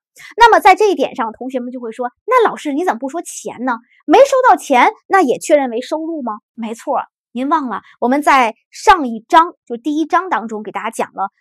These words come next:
我们的企业会计的基础可是权责发生制啊。那个权责发生制的权指的就是收入或者收益啊，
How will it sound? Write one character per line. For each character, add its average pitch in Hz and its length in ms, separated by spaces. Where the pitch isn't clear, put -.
我 240 140
们 220 140
的 320 120
企 - 380
业 285 280
会 254 320
计 247 100
的 190 80
基 254 140
础 226 160
可 214 160
是 208 160
权 220 460
责 190 260
发 226 220
生 226 200
制 226 140
啊。 160 140
那 453 140
个 339 100
权 285 380
责 254 220
发 349 260
生 311 220
制 320 120
的 220 140
权 233 540
指 247 200
的 226 140
就 403 200
是 254 120
收 262 260
入 240 160
或 220 140
者 190 100
收 220 200
益 214 140
啊， 180 140